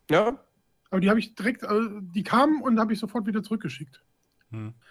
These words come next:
Speaker 3: Ja,
Speaker 2: Aber,
Speaker 3: ich
Speaker 2: aber haben Mauspads, was habt, nutzt ihr so
Speaker 1: Gar
Speaker 2: Gaming-Mauspads?
Speaker 1: nichts. Gar keins.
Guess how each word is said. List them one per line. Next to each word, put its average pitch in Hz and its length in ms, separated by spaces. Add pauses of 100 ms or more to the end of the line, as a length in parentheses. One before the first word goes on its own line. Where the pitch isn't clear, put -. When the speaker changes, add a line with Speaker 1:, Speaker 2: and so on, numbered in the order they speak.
(720)
Speaker 3:
Ja, 208 80
Speaker 2:
Aber, 254 100
Speaker 3:
ich 240 60
Speaker 2:
aber 240 100
haben 226 240
Mauspads, 247 480
was 262 140
habt, 226 200
nutzt 208 580
ihr 240 80
so 185 100
Speaker 1:
Gar 151 220
Speaker 2:
Gaming-Mauspads? 147 400
Speaker 1:
nichts. - 180
Gar 185 180
keins. - 640